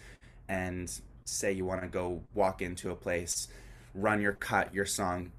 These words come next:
shake out all the jitters before you have an appointment. Um, I know plenty of people that do that, and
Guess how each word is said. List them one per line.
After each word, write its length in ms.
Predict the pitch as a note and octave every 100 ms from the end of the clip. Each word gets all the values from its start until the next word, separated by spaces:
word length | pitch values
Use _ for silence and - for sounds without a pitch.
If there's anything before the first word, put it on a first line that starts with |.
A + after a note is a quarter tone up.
| -
shake 240 | - G#2
out 120 | G2
all 100 | F#2
the 80 | F2+
jitters 400 | F2 F2+ F2+ F2
before 420 | - - - G2
you 80 | F2+
have 260 | E2+ E2+ E2+
an 80 | E2+
appointment. 600 | E2 F2+ D#2+ D#2+ D#2 - - - - - -
Um, 480 | G#2+ F#2+ F2+ F2 E2 -
I 100 | G2+
know 120 | G2 F2
plenty 260 | - F#2+
of 60 | F2
people 300 | G#2 F#2 F2
that 320 | E2+ D2+ -
do 140 | - F2
that, 300 | E2+ D2 - -
and 340 | G2 F2 E2+